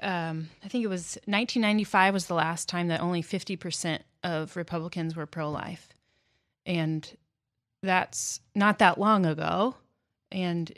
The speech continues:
um, you know, in, in the seventies, when Roe v. Wade was, uh, passed, it was a, it was definitely a, a split issue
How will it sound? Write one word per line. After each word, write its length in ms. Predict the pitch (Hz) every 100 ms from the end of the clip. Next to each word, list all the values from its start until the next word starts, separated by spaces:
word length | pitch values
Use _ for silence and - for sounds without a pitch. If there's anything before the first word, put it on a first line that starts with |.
| -
um, 380 | 170 165 165 - _ _ _ -
you 80 | 196
know, 120 | 175
in, 220 | 170 170 - - - _ _
in 160 | 196 175
the 80 |
seventies, 580 | 170 208 220 208 170 165
when 360 | 165 160 160 -
Roe 600 | 185 170 170 170 170 - -
v. 260 | 190 170 160
Wade 460 | 180 196 185 170 -
was, 520 | 170 165 160 160 - -
uh, 220 | - 80 - -
passed, 720 | - 208 170 185 202 - - - _ _ _
it 140 | 190 185
was 420 | 196 185 175 - -
a, 180 | - 180 190 - _ _ _ _ - - - _
it 160 | - 196
was 240 | 156 175 165
definitely 580 | 185 - 170 - 160
a, 80 | 156 160 -
a 120 | 160
split 440 | - - 175 - _ _ _ -
issue 420 | 175 160 - -